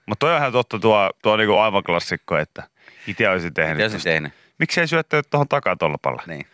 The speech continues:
Speaker 2: mä muistan aina, oltiin isän
Speaker 1: Varmaan sen takia, kun sulla oli nolla pilkku viisi sekuntia aikaa reagoida siihen tilanteeseen, sä olit siellä keskellä kaiken näköistä hässäkkää ja sä oot, sä oot siellä pelitiimelyksissä. Sä ite istut katsomossa A neljä, ei minkäännäköistä sykettä päällä,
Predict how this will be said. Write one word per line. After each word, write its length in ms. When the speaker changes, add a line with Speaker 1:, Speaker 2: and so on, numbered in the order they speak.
Speaker 2:
mä 80
muistan 340
aina, 260
oltiin 220
isän 140
Speaker 1:
Varmaan 360
sen 160
takia, 260
kun 100
sulla 120
oli 60
nolla 320
pilkku 360
viisi 220
sekuntia 580
aikaa 340
reagoida 520
siihen 220
tilanteeseen, 520
sä 80
olit 100
siellä 240
keskellä 480
kaiken 400
näköistä 380
hässäkkää 640
ja 140
sä 120
oot, 120
sä 80
oot 100
siellä 200
pelitiimelyksissä. 1120
Sä 80
ite 320
istut 280
katsomossa 680
A 60
neljä, 460
ei 140
minkäännäköistä 640
sykettä 480
päällä, 380